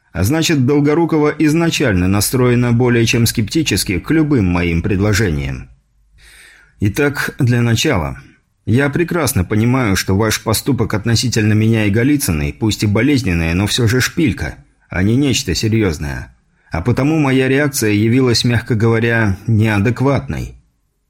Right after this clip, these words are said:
При этих словах Мария опустила ногу, выпрямилась и развела руки, словно хотела сказать:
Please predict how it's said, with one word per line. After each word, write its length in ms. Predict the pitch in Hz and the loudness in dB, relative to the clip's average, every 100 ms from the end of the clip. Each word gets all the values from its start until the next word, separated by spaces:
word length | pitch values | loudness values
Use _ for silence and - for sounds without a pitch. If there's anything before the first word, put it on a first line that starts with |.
| _ _ _ _ _ _ _ - | _ _ _ _ _ _ _ -4
При 140 | 143 | 0
этих 280 | 156 151 135 | 0 0 0
словах 420 | 156 151 175 143 | 0 0 0 0
Мария 400 | 127 135 151 139 | 0 2 2 2
опустила 600 | 135 123 147 - 160 147 | 0 0 0 0 2 2
ногу, 440 | 113 113 113 147 135 | 2 2 2 2 2
выпрямилась 720 | 117 120 110 120 135 139 139 | 2 2 2 2 2 2 0
и 80 | 147 | 0
развела 420 | 139 127 139 143 | 2 2 2 2
руки, 300 | 151 185 - | 2 0 0
словно 340 | 87 117 110 117 | -2 0 0 0
хотела 380 | - 101 113 107 | 0 0 0 0
сказать: 560 | - 113 110 95 - | 0 -2 0 -4 -8